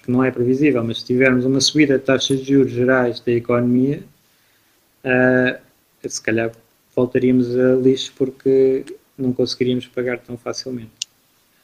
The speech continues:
Ah, pronto. Eh, eu por acaso tinha pensado, e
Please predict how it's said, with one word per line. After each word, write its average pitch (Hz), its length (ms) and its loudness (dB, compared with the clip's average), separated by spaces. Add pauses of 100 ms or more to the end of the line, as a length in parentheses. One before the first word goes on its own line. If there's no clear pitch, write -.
(180)
Ah, 107 300 -14 (200)
pronto. 104 180 -20 (1300)
Eh, 147 360 8
eu 165 80 8
por 170 120 6
acaso 175 220 6
tinha 170 180 6
pensado, 180 440 6
e 147 120 4